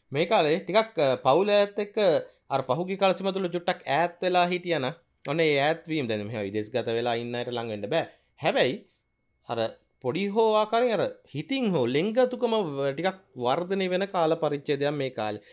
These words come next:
ඔය පවුල ඇත්ත එක්ක ටිකක් ළඟින් ඉන්න හම්බ වෙනවා. අ, වැඩි වශයෙන් ඔය දැන්, අ, ඔබ ටිකක්, අ, තරුණ කෙනෙක්. නමුත්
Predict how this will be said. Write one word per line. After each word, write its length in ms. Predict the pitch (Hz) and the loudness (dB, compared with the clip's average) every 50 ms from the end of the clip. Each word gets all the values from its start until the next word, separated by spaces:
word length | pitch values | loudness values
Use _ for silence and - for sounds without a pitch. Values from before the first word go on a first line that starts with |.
| - - | -20 -8
ඔය 140 | - - 156 | -2 -2 0
පවුල 300 | - 147 147 160 165 165 | 4 4 4 6 6 6
ඇත්ත 180 | 165 165 160 165 | 6 6 4 2
එක්ක 80 | 160 | 2
ටිකක් 160 | 165 165 165 | 4 4 6
ළඟින් 380 | 156 143 135 139 143 151 156 156 147 143 | 6 4 2 0 0 -4 -4 -4 -2 -2
ඉන්න 240 | 135 131 131 139 139 143 135 135 | -2 -2 -2 -2 0 0 0 0
හම්බ 260 | 131 127 127 127 120 | 0 -2 -4 -4 -2
වෙනවා. 260 | 117 113 110 107 104 - - _ _ _ | -4 -2 -2 -4 -6 -8 -10 _ _ _
අ, 100 | - 120 117 | -6 -2 0
වැඩි 240 | 117 120 131 139 139 | 0 2 2 2 0
වශයෙන් 180 | 135 135 139 127 | 0 -2 -2 0
ඔය 100 | 127 123 | 0 2
දැන්, 180 | 127 120 113 107 - _ _ _ _ | 2 0 0 -2 -8 _ _ _ _
අ, 120 | - 117 113 110 110 107 104 107 | -10 -8 -6 -6 -6 -6 -6 -6
ඔබ 180 | 110 110 110 131 131 120 - - _ _ _ _ | -6 -4 0 0 0 0 -2 -4 _ _ _ _
ටිකක්, 200 | - 127 110 117 | -10 -6 -4 -4
අ, 640 | 113 - - _ _ _ _ _ _ - 123 113 107 104 104 101 101 98 | -4 -6 -8 _ _ _ _ _ _ -12 -10 -8 -6 -6 -6 -8 -8 -8
තරුණ 360 | 101 101 95 92 101 104 110 120 123 120 - _ | -8 -6 -6 -4 -4 -4 -4 -6 -8 -8 -12 _
කෙනෙක්. 420 | - 120 110 120 135 165 160 - | -6 -4 -4 -2 -2 -4 -6 -10
නමුත් 400 | - 113 110 110 123 151 160 | -10 -8 -6 -4 -4 -4 -4